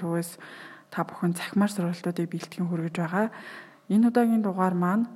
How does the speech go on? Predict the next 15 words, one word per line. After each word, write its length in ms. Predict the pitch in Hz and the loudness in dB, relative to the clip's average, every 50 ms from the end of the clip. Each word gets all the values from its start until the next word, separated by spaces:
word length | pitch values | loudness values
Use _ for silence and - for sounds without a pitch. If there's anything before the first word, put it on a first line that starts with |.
| - - - | -12 -10 -8
цахим 320 | - 175 - - 254 254 | -8 -2 4 6 8 8
орчинд 320 | 247 - - - 226 208 190 | 8 6 2 0 2 4 4
өөрийгөө 480 | 180 185 180 196 185 185 185 175 170 | 4 4 4 2 2 2 2 2 2
илэрхийлэх 560 | 175 - 180 165 - - 175 170 - - - | 0 -2 -2 -4 -2 -4 -4 -4 -4 -2 2
нь, 240 | 202 233 269 285 - - - - - - - - - _ - | 6 6 6 6 4 -2 -16 -16 -16 -18 -18 -20 -20 _ -6
за, 320 | 175 170 170 170 160 156 - - - _ _ _ _ _ _ _ _ _ - | -4 -2 -2 -2 -2 -4 -8 -14 -20 _ _ _ _ _ _ _ _ _ 2
үүний 320 | 190 214 226 226 233 233 | 6 6 8 8 6 6
давуу 320 | - 190 185 175 180 196 196 | 2 0 2 2 2 2 2
тал 240 | 196 - 190 208 - - - - - - - - - - _ - | 2 0 0 0 0 -4 -10 -16 -20 -20 -20 -20 -20 -10 _ 2
юун 160 | 202 214 220 | 4 6 6
дээр 240 | 220 226 214 190 185 | 6 6 4 2 0
анхаарах 320 | - 185 180 175 175 - | 0 0 0 0 0 0
вэ? 240 | - 190 185 190 185 | 2 2 2 2 2
Цахим 400 | - - - - - 262 240 208 | -2 -6 -8 2 6 6 6 6
орчинд 400 | - - - - 196 196 196 - | 4 -2 0 2 2 2 2 0